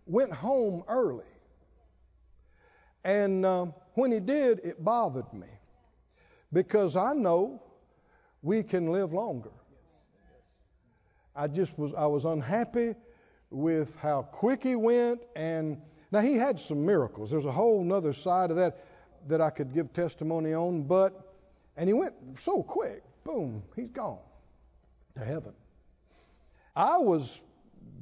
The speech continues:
the, the day it happened and the next morning I was upset. And, uh, the, the, I'd been crying, and the Lord spoke to me. He said, "Keith,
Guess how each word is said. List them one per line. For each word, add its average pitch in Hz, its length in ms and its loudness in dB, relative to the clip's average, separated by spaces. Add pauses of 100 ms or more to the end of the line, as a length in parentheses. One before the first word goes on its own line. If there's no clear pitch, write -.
(340)
the, 175 320 2
the 151 140 0
day 202 260 4
it 240 120 4
happened 240 520 2
and 185 120 2
the 175 60 0
next 214 300 -2
morning 226 400 2
I 196 140 2
was 156 280 -2
upset. - 600 -2 (1500)
And, 196 380 4
uh, 185 200 4 (1900)
the, 247 400 0 (200)
the, 202 300 0 (220)
I'd 175 220 -2
been 196 180 2
crying, 254 640 -4 (1200)
and 233 220 0
the 262 80 6
Lord 294 420 2
spoke - 440 -4
to 269 100 -4
me. 208 220 -4 (360)
He 208 140 -2
said, 220 240 -6
"Keith, - 420 -8